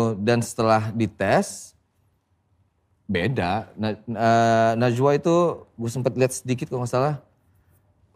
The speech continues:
Kalau nggak salah itu yang jadi menariknya adalah disangkain kan,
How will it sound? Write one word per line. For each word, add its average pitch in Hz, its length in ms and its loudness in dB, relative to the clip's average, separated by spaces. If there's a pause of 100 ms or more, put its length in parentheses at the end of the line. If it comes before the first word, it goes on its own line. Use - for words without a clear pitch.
Kalau 143 160 4
nggak 139 160 2
salah 156 240 4
itu 180 80 -2
yang 165 160 2
jadi 131 400 2
menariknya 123 480 0
adalah 120 240 2
disangkain 127 500 0
kan, 180 380 -4